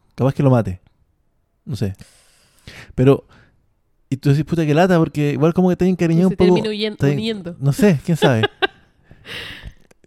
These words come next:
Speaker 1: Eh,
Speaker 2: Bueno, porque el, el, lo que asumimos, ¿cuál es el poneglyph que le falta a Shanks?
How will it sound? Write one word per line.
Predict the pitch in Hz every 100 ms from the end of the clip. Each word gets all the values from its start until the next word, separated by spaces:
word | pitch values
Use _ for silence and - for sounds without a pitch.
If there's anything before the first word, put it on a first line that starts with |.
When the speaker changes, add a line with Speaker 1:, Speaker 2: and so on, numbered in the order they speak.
| _ _ _ -
Speaker 1:
Eh, | 131 131
Speaker 2:
Bueno, | 311
porque | 392 330 302
el, | 285
el, | - 240 233 233 220 -
lo | 226 233
que |
asumimos, | 247 - 240 277 320 330 320 320 - _ _
¿cuál | - 285
es | 294
el |
poneglyph | 285 247 226 220
que | -
le | 214
falta | - 196 196
a | -
Shanks? | 190 254 _